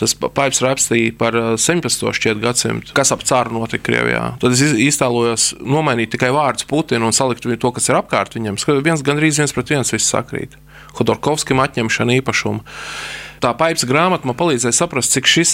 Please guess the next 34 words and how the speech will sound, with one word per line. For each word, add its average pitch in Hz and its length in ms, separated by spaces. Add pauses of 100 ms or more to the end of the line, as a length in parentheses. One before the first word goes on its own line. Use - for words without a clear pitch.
elements, 120 540 (260)
viens 117 320
it 143 100
kā 113 160
tehnisks, - 720 (240)
principiāli 131 720
ietekmē 117 400
visu, 151 260
kas 120 160
notiek 120 300
valstī, 156 640
vai 117 80
tur 123 160
attīstīsies - 560
kapitālisms, 131 760
demokrātija 117 720
un 104 240
tam 113 180
līdzīgi. - 380 (420)
Tas 147 240
ir 143 80
no 131 80
tādas 123 320
necieņas, 107 720
no 110 120 (360)
idejas, 127 400
ka 110 140
drīkst 139 340
uzkundzēties, 107 720
uzkundzēties 110 720
ir 113 80
labi. 117 360 (340)
Putins, 180 480
eh, 131 160